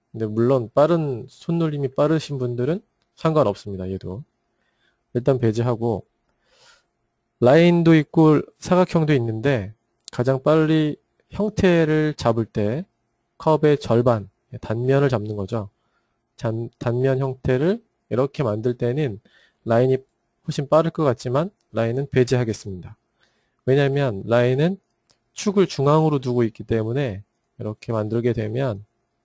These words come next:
축이 여기 와 있어요.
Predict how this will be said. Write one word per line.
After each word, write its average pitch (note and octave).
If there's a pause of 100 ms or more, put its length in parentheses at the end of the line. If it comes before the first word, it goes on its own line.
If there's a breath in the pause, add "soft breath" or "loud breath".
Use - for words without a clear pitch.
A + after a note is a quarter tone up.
(1200)
축이 E3+
여기 A2+
와 C3
있어요. A2+